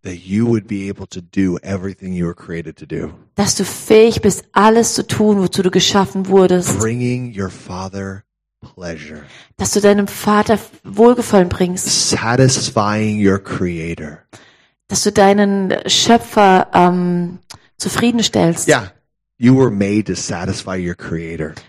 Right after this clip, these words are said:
Speaker 2: Du wurdest geschaffen, um deinen Schöpfer zufriedenzustellen.
Speaker 1: Now,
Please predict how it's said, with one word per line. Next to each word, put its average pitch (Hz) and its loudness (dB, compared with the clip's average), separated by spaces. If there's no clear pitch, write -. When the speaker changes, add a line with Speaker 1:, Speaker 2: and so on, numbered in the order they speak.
Speaker 2:
Du 208 2
wurdest 233 4
geschaffen, 202 2
um 175 -2
deinen 190 4
Schöpfer 170 0
zufriedenzustellen. 165 -2
Speaker 1:
Now, 143 4